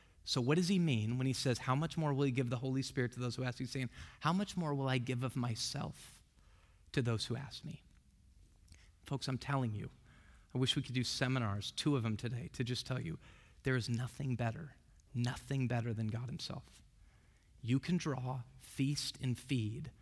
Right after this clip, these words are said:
on Jesus himself. That's the very thing we celebrate every week, is this promise that we can feed upon Christ himself, the one whom we were made by and for. So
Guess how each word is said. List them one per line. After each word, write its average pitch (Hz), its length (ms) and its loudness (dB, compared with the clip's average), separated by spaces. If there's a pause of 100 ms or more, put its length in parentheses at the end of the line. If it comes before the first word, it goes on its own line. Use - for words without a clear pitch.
(320)
on 120 140 4
Jesus 127 460 2
himself. 123 400 -2
That's 123 160 0
the 117 80 -2
very 131 340 2
thing 151 220 0
we 131 80 0
celebrate 127 500 0
every 135 300 0
week, 127 260 2
is 123 140 -2
this - 180 -6
promise 131 800 -4 (720)
that 123 120 0
we 131 120 2
can 123 160 -2
feed 139 640 2
upon 120 360 -4
Christ - 640 -4 (240)
himself, - 800 -4 (1700)
the 127 80 6
one 131 220 6
whom 143 200 4
we 139 100 4
were 143 140 2
made 123 300 2
by 117 160 0
and 117 120 0
for. 123 200 -6
So - 180 -6